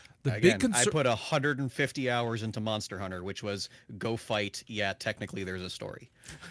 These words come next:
Speaker 1: The, uh, the only problem that I have is, and it's funny you touched on Monster Hunter,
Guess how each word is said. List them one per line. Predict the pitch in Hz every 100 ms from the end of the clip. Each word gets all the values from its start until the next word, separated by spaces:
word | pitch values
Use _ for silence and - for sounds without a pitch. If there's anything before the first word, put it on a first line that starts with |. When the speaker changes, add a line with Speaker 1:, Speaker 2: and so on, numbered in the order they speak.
| 156 - -
Speaker 1:
The, | 110 139 139 143
uh, | 131 131 120
the | - 127
only | 147 202
problem | 160 143
that | 127 113
I |
have | 101 - 214 143 107
is, | 117 117
and | 110
it's | 110 -
funny | 117
you | 107
touched | 101 110 -
on | 101
Monster | 101 156 170 107
Hunter, | 123 101 101 107